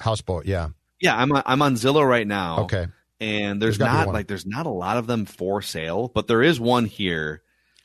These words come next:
Speaker 2: Okay, this is, it's a houseboat, three bedroom, two bath,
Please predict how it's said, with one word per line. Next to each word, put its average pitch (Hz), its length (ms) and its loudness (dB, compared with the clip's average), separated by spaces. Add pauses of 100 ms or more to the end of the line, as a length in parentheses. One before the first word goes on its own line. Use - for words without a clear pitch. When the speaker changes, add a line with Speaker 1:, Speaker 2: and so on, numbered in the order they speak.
Speaker 2:
Okay, 90 300 0
this 120 260 0
is, 127 420 2 (720)
it's 120 160 -2
a 117 80 0
houseboat, 127 680 2 (1040)
three 143 320 -6
bedroom, 131 640 2
two 147 240 -8
bath, 104 520 0